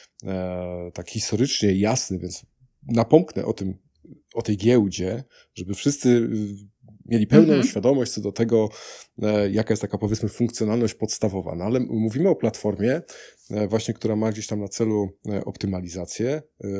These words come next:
Speaker 1: wiele razy też, e, w, w, w dyskusjach, e, z wami, m, pojawiła się termin, e, społeczność ludzi operujących w ogóle w tym, e, skonteneryzowanym transporcie, e, drogowym.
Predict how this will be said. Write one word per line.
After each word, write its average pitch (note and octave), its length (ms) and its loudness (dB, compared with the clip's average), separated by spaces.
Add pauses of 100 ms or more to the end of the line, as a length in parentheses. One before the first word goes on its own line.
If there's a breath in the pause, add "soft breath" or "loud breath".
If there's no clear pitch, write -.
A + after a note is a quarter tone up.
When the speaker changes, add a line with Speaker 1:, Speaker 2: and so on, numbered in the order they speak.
(360)
Speaker 1:
wiele B2 320 4
razy A#2+ 300 0
też, - 340 -2
e, A#2 40 2 (240)
w, G2+ 160 -16 (280)
w, - 240 -16 (280)
w - 220 -20
dyskusjach, - 760 -6
e, G#2+ 200 0
z F2+ 160 -10
wami, A2+ 340 -2 (460 loud breath)
m, G2+ 200 -2
pojawiła G#2 460 -2
się G2+ 360 -4
termin, G#2 420 -2 (300)
e, G#2 40 -2 (160)
społeczność - 800 2
ludzi G2+ 320 0
operujących F#2 520 -6
w F#2 60 -18
ogóle F2+ 220 -8
w - 80 -14
tym, F2 300 -8 (420 loud breath)
e, F#2+ 160 -6
skonteneryzowanym F#2 1120 -6
transporcie, F#2 760 -8 (500 loud breath)
e, F2 720 -8 (300)
drogowym. G2+ 480 6